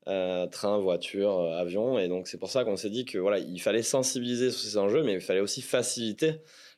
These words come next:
l'accès à l'information et l'accès à l'organisation de voyage. Et, euh, moi, pour prendre une décision, si je vais aller à tel endroit, à tel endroit avec tel ou tel mode de transport, en train ou en voiture, par exemple, hein, parce qu'on parle souvent de l'avion, mais la voiture, hein, est quand même, euh,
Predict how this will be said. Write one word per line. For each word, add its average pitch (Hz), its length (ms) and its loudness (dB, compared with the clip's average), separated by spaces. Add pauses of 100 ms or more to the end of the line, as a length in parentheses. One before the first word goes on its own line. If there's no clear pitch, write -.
(120)
l'accès 104 380 2
à 107 80 4
l'information 104 720 0
et 110 60 4
l'accès 104 260 0
à 110 60 4
l'organisation 104 600 0
de 113 60 0
voyage. 120 380 2
Et, - 20 4
euh, 90 280 2 (600)
moi, 117 160 0
pour 104 140 -2
prendre 117 160 2
une 117 80 2
décision, 123 500 0
si 110 160 -4
je 104 80 -4
vais 104 60 4
aller 104 160 4
à 101 160 2
tel 117 160 2
endroit, 117 380 4
à 107 60 2
tel 107 140 2
endroit 107 240 2
avec 98 240 0
tel 123 180 2
ou 110 60 -2
tel 104 180 2
mode 101 140 0
de 92 100 0
transport, 117 480 -2
en 90 100 -2
train 117 280 0
ou 101 160 4
en 95 60 4
voiture, 98 420 2
par 92 140 2
exemple, 120 320 -2
hein, 95 40 -2
parce 95 120 -8
qu'on - 80 -20
parle 95 160 0
souvent 117 240 2
de 120 40 2
l'avion, 120 280 2
mais 104 100 4
la 95 80 4
voiture, 104 380 2
hein, 104 140 2
est 90 100 0
quand 95 100 -2
même, 101 160 0
euh, 87 140 0